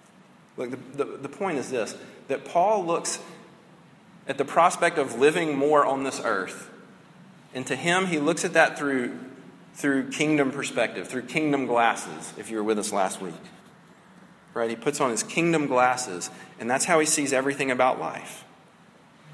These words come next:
That's how he looks into the future of living.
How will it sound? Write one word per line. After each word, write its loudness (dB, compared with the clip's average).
That's -8
how 0
he 0
looks -4
into -4
the -4
future -4
of -6
living. -2